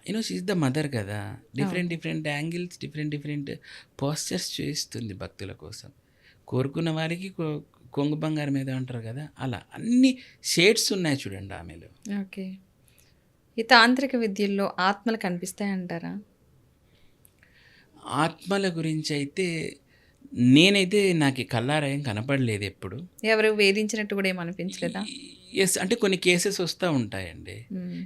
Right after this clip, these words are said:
Speaker 1: ఇలా వేధిస్తుంది ఆత్మలు అని చెప్పేసి.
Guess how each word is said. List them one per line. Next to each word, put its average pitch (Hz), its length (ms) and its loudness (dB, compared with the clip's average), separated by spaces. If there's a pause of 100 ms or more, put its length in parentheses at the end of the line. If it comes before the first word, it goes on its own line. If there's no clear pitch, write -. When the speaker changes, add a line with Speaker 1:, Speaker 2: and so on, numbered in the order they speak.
(120)
Speaker 1:
ఇలా 127 140 0
వేధిస్తుంది 117 1000 -2
ఆత్మలు 101 480 -4
అని 90 120 -10 (100)
చెప్పేసి. 98 500 -16